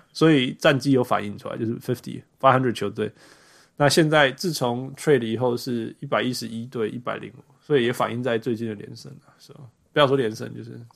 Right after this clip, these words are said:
十一胜五败，是吧？I think, I think they're gonna be okay going into the playoff, but then, 你记不记得去年的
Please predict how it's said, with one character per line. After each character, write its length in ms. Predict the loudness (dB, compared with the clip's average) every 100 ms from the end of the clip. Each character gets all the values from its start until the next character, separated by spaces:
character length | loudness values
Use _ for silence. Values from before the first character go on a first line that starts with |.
| -20 -20 _
十 240 | -6 -2
一 80 | -2
胜 160 | -2 -4
五 80 | -6
败， 80 | -12 -14 -16 -20
是 60 |
吧？ 100 | -18 -18 _ _ _ _ _ _ -20 _ _ 4
I 140 | 6
think, 180 | 8 8
I 120 | 8
think 240 | 8 4 6
they're 180 | 6
gonna 160 | 6 4
be 140 | 4
okay 580 | 4 4 2 2 2 2 -4 _ _ _ -6 4
going 300 | 8 8 6
into 280 | 2 2
the 80 | 0
playoff, 460 | 4 6 8 6 2 -8 _ _ _ _ _ _ _ _ -18 -16 -4
but 200 | -2 0
then, 220 | 0 -2 -4 -14 _ _ _ _ _ _ _
你 120 | -4 2
记 120 | 4
不 60 |
记 100 | 6
得 100 | 6
去 220 | 6 4 4
年 180 | 4
的 340 | 4 4 2